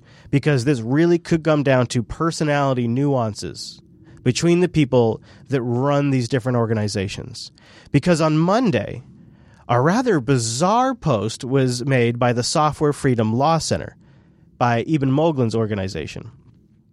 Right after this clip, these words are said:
And it's hostile. It's, it's aggressive. And it's, it, it feels, like, unnecessary. Like, they would have been better saying nothing.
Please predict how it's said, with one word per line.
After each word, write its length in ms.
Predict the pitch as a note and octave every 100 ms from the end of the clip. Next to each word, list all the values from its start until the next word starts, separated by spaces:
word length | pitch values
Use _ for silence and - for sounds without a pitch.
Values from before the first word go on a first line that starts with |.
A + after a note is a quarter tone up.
| _ _ _ _ _ -
And 120 | E3
it's 100 | D3+
hostile. 580 | - F3+ D#4 - A#2+ - - -
It's, 480 | E3 - - - - - - - _ -
it's 240 | E3 B2+
aggressive. 880 | D3 - C3 B3+ - C4 A2 G2+ - _ _
And 220 | F3 E3+
it's, 420 | D#3 C3+ - - - _ _ _ _ _
it, 200 | F3 F3+
it 120 | G3 E3
feels, 800 | - A3+ B3+ A3+ G3 E3 - -
like, 240 | E3 E3
unnecessary. 720 | D#3+ D3 F#3 - C#4+ E3 B2+
Like, 120 | C#3+
they 140 | C#3+ D#3+
would 120 | E3+
have 40 |
been 140 | D3+ D3+
better 220 | D#3 D#3+
saying 280 | - D3 E3+
nothing. 280 | B3 C#3+